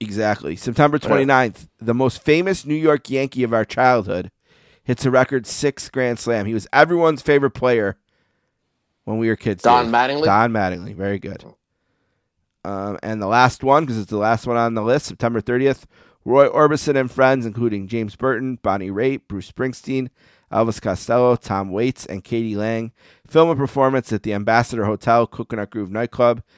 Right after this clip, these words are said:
Speaker 1: in Los Angeles, California, for Cinemax. Uh, then later they stripped down and record a second version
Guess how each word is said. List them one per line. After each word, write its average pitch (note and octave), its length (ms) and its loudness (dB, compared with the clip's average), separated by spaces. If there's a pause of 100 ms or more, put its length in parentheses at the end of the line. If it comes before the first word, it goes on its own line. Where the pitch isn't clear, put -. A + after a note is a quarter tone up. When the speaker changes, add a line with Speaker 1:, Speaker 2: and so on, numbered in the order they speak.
(240)
Speaker 1:
in - 100 -10
Los F2+ 260 -4
Angeles, B2 320 0
California, B2 720 0 (320)
for E3+ 640 8
Cinemax. - 1120 -4 (400)
Uh, G#2 180 4
then B2+ 280 2
later D#3+ 320 6
they C3 120 4
stripped - 360 -2
down C3+ 420 6
and A2+ 200 -2
record A#2+ 360 0
a - 20 0
second C#3+ 480 0
version G2+ 400 -2